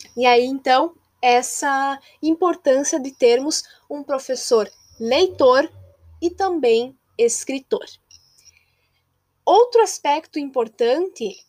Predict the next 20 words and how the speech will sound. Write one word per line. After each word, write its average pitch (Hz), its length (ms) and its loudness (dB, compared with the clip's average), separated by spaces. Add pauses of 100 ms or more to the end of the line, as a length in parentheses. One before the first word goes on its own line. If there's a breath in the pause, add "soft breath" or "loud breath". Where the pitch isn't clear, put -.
(100)
deve 277 320 -2
ser 285 320 -6
o 330 60 -10
trabalho 294 560 -2
com 311 300 -8
o 349 60 -6
texto. - 840 -6 (880 soft breath)
E 277 80 -12
quando 415 340 0
a 440 40 0
gente 349 280 -6
fala 269 300 -2
em 208 120 -10 (100)
texto, 269 500 -6
não 233 220 -6
fala 320 320 0
necessariamente 254 1080 -6
ler 254 240 2
uma 320 200 -4
crônica, 277 720 -4